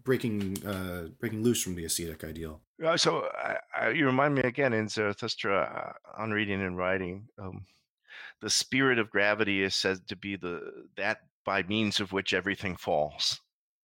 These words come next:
Speaker 2: Right? And I think there, and, and laughter is pre-, prescribed by Zarathustra as the way in which you would kill the spirit of gravity, kill them by, kill it by laughter, not, not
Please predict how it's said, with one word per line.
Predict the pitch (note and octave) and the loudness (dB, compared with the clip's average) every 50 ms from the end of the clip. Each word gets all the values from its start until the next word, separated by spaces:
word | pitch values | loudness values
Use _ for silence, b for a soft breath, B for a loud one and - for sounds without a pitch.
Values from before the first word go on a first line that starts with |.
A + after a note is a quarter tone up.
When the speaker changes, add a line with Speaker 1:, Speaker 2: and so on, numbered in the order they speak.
| _ _ _ _ _ _ _ _ _ _ _ _ _ _ _ _ _ _ _ _ _ _ _ _ | _ _ _ _ _ _ _ _ _ _ _ _ _ _ _ _ _ _ _ _ _ _ _ _
Speaker 2:
Right? | G#2+ F#2+ F#2+ F#2+ _ _ _ - | -16 -14 -14 -14 _ _ _ -4
And | B2 B2 A#2+ A#2 B2 B2 - _ _ _ _ _ _ _ _ _ _ _ _ _ _ _ _ _ _ _ - | -2 0 0 -2 -2 -6 -12 _ _ _ _ _ _ _ _ _ _ _ _ _ _ _ _ _ _ _ -10
I | C3+ | -8
think | C#3 C3 - F#3+ F3+ D3+ A2+ B2 | -6 -2 0 0 0 -2 -2 -4
there, | B2 B2+ C#3 D3+ D3+ D3 B2+ A2 G#2 G2 | -2 0 2 4 6 6 6 4 4 2
and, | A#2 B2+ A#2 | 2 0 2
and | F#2 A#2 C3+ C3 B2+ B2 G#2 | 2 2 2 2 2 2 2
laughter | A2+ A#2 B2+ C3 A#2+ - - B2+ A2+ G#2+ | 4 4 4 2 0 -2 -2 0 0 2
is | G#2 G#2 G2 - | 2 0 0 -2
pre-, | _ - - G#2 E2+ - _ _ _ | _ -6 -8 -8 -8 -8 _ _ _
prescribed | - A2+ G2 - - - - G#2 A2+ A#2+ A2+ F#2+ E2+ | -8 -6 -4 -4 -2 0 0 2 2 2 0 0 -2
by | F2+ E2+ E2+ | -2 -2 -2
Zarathustra | E2 F2+ F2 F2 E2+ - - E2 - - E2+ E2 E2+ | -2 -2 -4 -4 -4 -8 -10 -12 -10 -8 -6 -6 -6
as | E2+ - - | -6 -8 -8
the | - F2 | -8 -6
way | E2 E2+ F#2 F#2 F#2 | -4 -4 -2 -2 0
in | F2+ F2 F2 | -2 -2 -2
which | F2 F2 - - - | -4 -4 -4 -4 -6
you | F2 E2+ E2+ | -6 -8 -8
would | E2 D#2+ D#2 _ _ - | -8 -10 -12 _ _ -16
kill | - - A#2+ G#2+ G#2 G2+ | -10 -6 -4 -4 -4 -4
the | E2 C#2 - | -4 -4 -6
spirit | - - - D#2+ D#2 - | -6 -6 -6 -10 -10 -10
of | - - - | -12 -14 -10
gravity, | - D#2+ D#2 E2 - F#2 - - - - _ _ _ _ _ _ _ _ _ - | -8 -6 -6 -6 -8 -12 -12 -14 -18 -20 _ _ _ _ _ _ _ _ _ -16
kill | - - G#2 G2 | -12 -8 -8 -6
them | E2+ F2+ F2 F2 - | -4 -4 -4 -4 -4
by, | - D#2 - - F2+ - | -6 -8 -10 -12 -16 -12
kill | - A#2 G2+ | -8 -6 -6
it | F#2 - - | -6 -6 -6
by | E2+ E2+ | -4 -4
laughter, | D#2+ D#2 E2+ F2 F2 - - - - E2 | -2 0 0 0 0 -2 -4 -6 -4 -4
not, | E2+ E2 D#2+ - - - | -2 -2 -2 -4 -6 -10
not | E2+ E2+ F#2 E2 D#2+ | -12 -8 -6 -6 -6